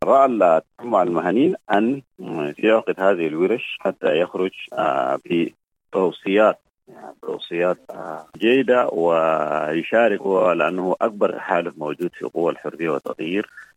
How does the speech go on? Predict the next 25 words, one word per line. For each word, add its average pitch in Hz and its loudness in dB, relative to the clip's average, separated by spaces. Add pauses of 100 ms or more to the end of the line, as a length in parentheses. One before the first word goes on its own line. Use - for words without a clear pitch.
(120)
برؤى - 2
علمية 92 -2 (160)
من 92 -6 (120)
قبل، 87 -4
آه، 78 -2
أصحاب، 85 -4 (100)
آه، 73 -4
الشأن. 73 -4 (520)
آه، - -4
يوم 120 2
الأحد، 101 -2 (180)
آه، 85 0
ستعقد 95 0 (140)
في 78 -6 (340)
إدارة 98 0
الأطباء، 98 0
آه، 85 0
ورشة 101 -2
عن 87 -4
ال-، 76 -6
آه، 76 -4
السلام 87 -2
وقضايا 82 -2
الإصلاح - -12
الأمني، 90 -6